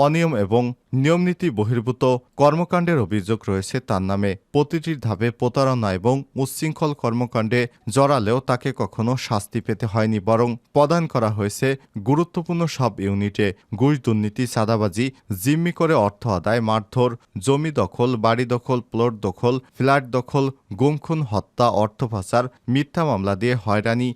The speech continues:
আটকে রেখে নির্যাতন, নিয়োগ বাণিজ্য, নারী কেলেঙ্কারি সহ এহেন কোনো অপরাধ নেই যার সঙ্গে জড়াননি হারুন। তবুও বছর বছর পেয়েছেন পদোন্নতি। এসব অনিয়ম আর দুর্নীতির মাধ্যমে হাতিয়েছেন হাজার হাজার কোটি টাকা।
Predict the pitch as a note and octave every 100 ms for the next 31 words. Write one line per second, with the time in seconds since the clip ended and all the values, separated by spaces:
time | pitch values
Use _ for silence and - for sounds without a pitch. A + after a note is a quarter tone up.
0 | _ - C#3 C3+ - D#3+ A2 - G#2+ A#2
1 | G#2+ B2+ A#2 C3 B2+ - - C#3 D#3+ C3+
2 | G2+ F#2 F2 C3 C3 B2 A#2 B2+ C3 C3
3 | C3+ C#3+ B2+ A#2+ - A2 - A2+ A2 C3
4 | - C3 C3 B2+ _ - C#3 C#3 E3+ E3+
5 | G#2 A2+ D3 _ - G#2+ C#3 D3+ - E3
6 | E3 C3 A2+ F#2+ F#2+ A#2+ C3+ - A2 G#2+
7 | G2+ - B2+ A#2+ C3+ C3 - - B2 C#3
8 | C#3+ F3 E3 E3 F3 - A2 G2 - C3+
9 | - A2 G2+ G#2+ G#2 - A2 G#2 - C3
10 | B2+ _ - B2+ D3 D3+ A2 A2+ B2 _
11 | A2 G2+ D#3 F3 E3+ F3+ C3+ F2+ A2+ A#2
12 | A2 A2+ - B2 G#2 C3+ C3 - - C#3
13 | C3+ E3 D#3+ - E3 - G#2 G#2 G#2+ -